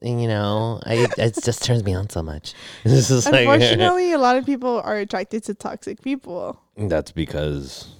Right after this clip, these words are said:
Speaker 1: your upbringing, you're
Speaker 2: Yeah,
Speaker 1: used to fighting for
Speaker 2: trauma.
Speaker 1: love, you're used
Speaker 2: Yeah.
Speaker 1: to
Speaker 2: Attachment
Speaker 1: having,
Speaker 2: styles.
Speaker 1: having to earn love instead of just
Speaker 2: Fucking
Speaker 1: being like, "Hey, this person's cool as fuck and they like me and they're honest." It's like, "Nah."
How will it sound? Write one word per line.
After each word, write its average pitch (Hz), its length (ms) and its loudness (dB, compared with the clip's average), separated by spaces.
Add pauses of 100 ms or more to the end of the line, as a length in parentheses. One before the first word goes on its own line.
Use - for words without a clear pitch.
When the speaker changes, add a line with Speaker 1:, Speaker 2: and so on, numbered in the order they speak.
(480)
Speaker 1:
your 143 220 0
upbringing, 117 880 0
you're 82 180 -4
Speaker 2:
Yeah, 76 160 -8
Speaker 1:
used 98 220 -4
to 78 160 -4
fighting 107 420 0
for 98 100 -6
Speaker 2:
trauma. 107 160 2
Speaker 1:
love, 104 440 2
you're 104 80 -2 (240)
used 277 140 -6
Speaker 2:
Yeah. 247 80 -4
Speaker 1:
to 80 220 -6 (260)
Speaker 2:
Attachment 240 260 -2 (160)
Speaker 1:
having, 190 160 2
Speaker 2:
styles. 262 500 2
Speaker 1:
having 104 280 4
to 101 260 4
earn 110 460 8
love 107 380 8
instead 110 280 4
of 110 60 4
just 107 140 0
Speaker 2:
Fucking - 20 -2
Speaker 1:
being 113 140 0
like, 117 140 -6
"Hey, 180 200 0
this 180 160 2
person's 151 400 -2
cool 170 200 4
as 160 120 2
fuck 170 260 -2
and 139 100 -2
they 120 60 2
like 113 340 2
me 170 260 0 (260)
and 175 160 -2
they're - 180 0
honest." 147 640 2
It's - 160 -12
like, 85 240 -4
"Nah." 117 680 -4